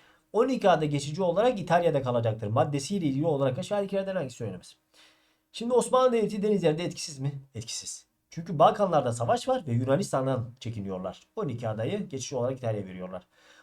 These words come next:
Osmanlı'nın İtalya ile askeri ittifak, bunu bırakalım. Balkanlarda Osmanlı açısından, Balkanlarda karşılıklık var mı? Var. Balkanlardaki durum kesinleşinceye kadar diyor.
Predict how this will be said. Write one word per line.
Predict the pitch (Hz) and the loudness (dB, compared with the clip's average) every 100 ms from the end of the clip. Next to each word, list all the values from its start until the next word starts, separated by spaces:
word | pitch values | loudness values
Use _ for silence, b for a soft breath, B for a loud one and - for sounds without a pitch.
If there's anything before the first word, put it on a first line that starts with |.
| b | b
Osmanlı'nın | 180 180 254 262 262 | -4 2 4 4 2
İtalya | 202 226 202 190 | 2 4 4 2
ile | 214 | 2
askeri | 160 - 180 | 0 -2 -4
ittifak, | 208 160 - 196 190 - _ _ | -4 -6 -2 -2 -2 -6 _ _
bunu | 156 147 | -10 -6
bırakalım. | 101 95 - 285 - _ b b b b 143 | -6 -4 -6 -6 -12 _ b b b b 6
Balkanlarda | 247 262 247 226 214 | 8 8 6 6 4
Osmanlı | 220 220 226 214 | 0 0 2 2
açısından, | 180 - 185 202 - - | 2 -2 -6 -6 -6 2
Balkanlarda | 156 220 202 190 165 156 131 117 - _ _ _ _ _ _ _ _ | 6 6 6 6 4 4 0 -4 -16 _ _ _ _ _ _ _ _
karşılıklık | - 139 135 151 185 | -2 -2 -2 -8 2
var | 180 131 | 4 4
mı? | 113 | 2
Var. | 98 - - | -4 -6 0
Balkanlardaki | 180 180 170 156 147 143 | 2 2 2 2 0 -4
durum | 135 254 | -6 -6
kesinleşinceye | - 117 123 117 113 190 131 107 | -6 -6 0 0 0 -2 -2 -4
kadar | 101 95 92 | -6 -8 -10
diyor. | 95 | -14